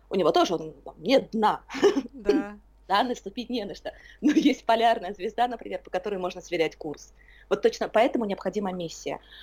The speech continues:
Speaker 1: А если нет миссии, то человек как в темноте блуждает. Ориентируясь только на финансовые показатели, нет, можно, конечно, уехать, но не сильно долго, не сильно далеко.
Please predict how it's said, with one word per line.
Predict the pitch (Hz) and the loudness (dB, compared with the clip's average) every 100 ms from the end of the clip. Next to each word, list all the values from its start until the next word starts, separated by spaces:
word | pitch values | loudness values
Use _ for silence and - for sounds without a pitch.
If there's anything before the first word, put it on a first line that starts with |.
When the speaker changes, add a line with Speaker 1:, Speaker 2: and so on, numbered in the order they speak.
| - | -2
Speaker 1:
А | 180 | 2
если | 214 240 226 214 208 - | 2 0 0 0 -2 -2
нет | 196 180 | -2 0
миссии, | 202 254 - | 2 2 2
то | 269 196 | -4 0
человек | 208 214 | 0 0
как | - | -2
в | |
темноте | - 208 269 - | -4 0 0 0
блуждает. | - 139 - 147 - _ _ - - | -6 -12 -10 -14 -14 _ _ -20 0
Ориентируясь | 196 190 - 247 202 | 2 2 4 4 4
только | 214 208 | 0 -2
на | 190 | -6
финансовые | - 190 196 180 | -4 -6 -6 -10
показатели, | - 180 190 214 285 233 196 175 170 - _ - - - - - - - | -8 0 4 4 4 2 4 4 0 -8 _ -20 -18 -16 -16 -16 -10 4
нет, | 302 196 | 6 8
можно, | 320 571 | 6 6
конечно, | 320 208 - 196 | 4 2 -2 -6
уехать, | 165 151 - | -4 -8 -4
но | 233 247 247 | 0 4 6
не | 247 | 4
сильно | 247 202 | 4 -2
долго, | 170 - 214 | 2 0 0
не | 165 | -4
сильно | 190 170 | -6 -6
далеко. | 160 151 - | -6 -8 -8